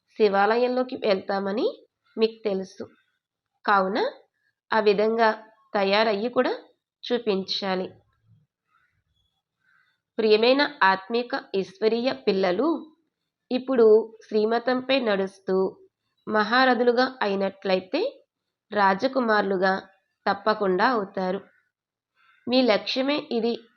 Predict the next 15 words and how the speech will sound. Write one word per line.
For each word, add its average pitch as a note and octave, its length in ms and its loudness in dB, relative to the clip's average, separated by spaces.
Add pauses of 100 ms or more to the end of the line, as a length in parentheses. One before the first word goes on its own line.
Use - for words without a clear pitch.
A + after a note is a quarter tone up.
(120)
అని A#3 140 4
బాబా G#3+ 600 0 (480)
ఉత్తరాల్లో A#3 500 0
కూడా C4+ 260 0
వ్రాస్తారు. F#3+ 640 -6 (960)
ఒక్క A3+ 320 -2
సత్యమైన B3+ 640 0
తండ్రియే A3 640 -2 (460)
మీకు G#3+ 560 4
అన్ని A#3+ 380 -2
విషయాలను B3 760 -2 (440)
బాగా G3+ 420 2
అర్థం G#3 340 0
చేయిస్తున్నారు. F#3+ 1000 -4 (1000)
సేవ G#3+ 320 0